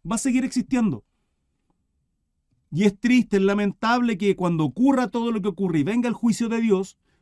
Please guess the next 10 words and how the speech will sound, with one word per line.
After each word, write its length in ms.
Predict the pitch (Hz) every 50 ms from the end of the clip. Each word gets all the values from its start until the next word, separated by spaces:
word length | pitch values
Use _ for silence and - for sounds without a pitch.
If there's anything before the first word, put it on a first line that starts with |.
| _ _ _
muchos 720 | 160 185 220 269 294 277 - 240 220 220 208 - - _ _ _ _ _ _ _ _ _
se 140 | - -
acuerden 640 | 185 160 143 247 254 247 214 160 156 127 113 110 - _ _
y 80 | - 180
sean 240 | 135 - 233 233 214
los 140 | 196 196 196 _
ayes 480 | - 226 254 277 269 233 233 233 220 -
de 140 | - 196 202
aquellas 320 | 180 156 208 233 247 180
personas 580 | - 240 214 196 - 240 240 226 208 196 190